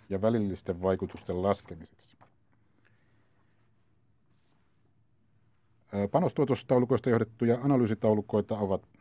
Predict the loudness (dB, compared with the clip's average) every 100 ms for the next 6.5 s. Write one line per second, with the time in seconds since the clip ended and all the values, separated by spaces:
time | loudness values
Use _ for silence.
0 | _ _ -2 -2 -2 -2 -2 -2 -2 0
1 | 0 -4 -12 _ _ _ _ _ _ _
2 | _ _ _ _ _ _ -2 -2 2 0
3 | 0 -4 -4 -4 -4 -4 -4 -10 -12 _
4 | _ -10 -8 -8 -2 -2 -2 -6 -8 -12
5 | _ _ -20 -20 _ -10 -8 -6 -8 -6
6 | -6 -6 -10 _ _